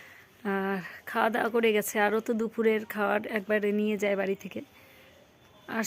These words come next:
সকালে এখনও খাওয়া হয়নি আমার, খাবো। আসলে এত ঠান্ডা লাগছে না, অনেক ভোরের থেকে, মানে আকাশ এমনিতেও আজকের দিনটা কুয়াশা কুয়াশা, দুদিন থেকেই কুয়াশা কুয়াশা,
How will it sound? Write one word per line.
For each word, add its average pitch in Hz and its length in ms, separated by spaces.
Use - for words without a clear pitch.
সকালে 233 360
এখনও 240 220
খাওয়া 220 240
হয়নি 214 240
আমার, 214 160
খাবো। 208 220
আসলে 240 260
এত - 100
ঠান্ডা 208 280
লাগছে 233 320
না, 269 60
অনেক 247 160
ভোরের 208 260
থেকে, 240 200
মানে 196 180
আকাশ 247 200
এমনিতেও 262 380
আজকের 240 300
দিনটা 233 280
কুয়াশা 233 400
কুয়াশা, 214 300
দুদিন 226 280
থেকেই 233 260
কুয়াশা 226 360
কুয়াশা, 220 240